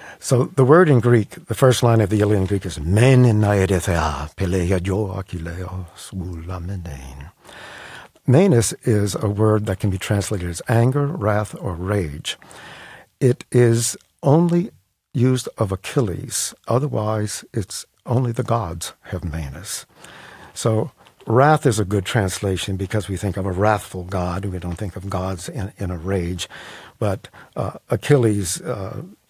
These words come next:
anger is much more than wrath. It's an all-consuming rage that's destroying his character. So that's different from divine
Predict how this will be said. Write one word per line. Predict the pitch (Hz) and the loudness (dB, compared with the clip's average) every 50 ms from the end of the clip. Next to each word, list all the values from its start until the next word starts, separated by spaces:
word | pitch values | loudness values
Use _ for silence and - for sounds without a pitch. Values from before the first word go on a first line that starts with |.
| _ - | _ 0
anger | 127 127 127 117 113 104 92 98 85 80 85 95 - | 2 2 4 4 4 2 2 -2 -4 -6 -8 -10 -8
is | - 120 95 87 87 - | -4 -4 -4 -4 -2 0
much | 101 104 110 107 - | 2 2 2 2 0
more | - 104 92 95 | 0 0 0 0
than | 87 85 82 85 | -2 -2 -2 -2
wrath. | 82 85 80 76 71 82 - - - - _ _ _ - - - - - - | -4 -4 -4 -6 -8 -10 -12 -16 -20 -20 _ _ _ -20 -20 -20 -14 -4 -2
It's | 120 - - | -2 0 2
an | 117 107 - | 0 0 2
all-consuming | - 120 123 135 135 123 - - - 117 101 92 - - - - 131 120 104 95 90 82 78 87 - - | 4 4 6 6 6 4 2 0 0 0 0 0 0 -2 2 4 4 4 4 2 0 -2 -4 -8 -8 -6
rage | 101 98 98 104 101 95 87 92 - 98 - - | -4 0 2 2 2 0 -2 -4 -6 -8 -10 -8
that's | - 104 92 - - - - - - _ 220 | -6 -8 -8 -8 -10 -12 -12 -12 -14 _ -8
destroying | 147 107 104 - - - 110 110 98 95 90 85 | -4 -2 -2 -2 -2 -2 0 0 0 0 -2 -4
his | - 87 85 - - | -6 -8 -12 -12 -12
character. | - - 95 87 90 95 117 - - 147 143 117 - _ _ _ _ - - - - - _ _ | -10 -10 -8 -8 -8 -10 -14 -14 -12 -12 -12 -12 -14 _ _ _ _ -20 -20 -20 -20 -20 _ _
So | - 139 | -8 -4
that's | 143 160 151 147 - | -2 -2 -2 -2 0
different | - 160 - - 107 98 | -2 -2 0 0 -4 -4
from | - 117 98 87 | -2 -2 -4 -4
divine | 87 95 90 95 90 90 82 78 82 | -4 -4 -4 -4 -2 -2 -4 -6 -8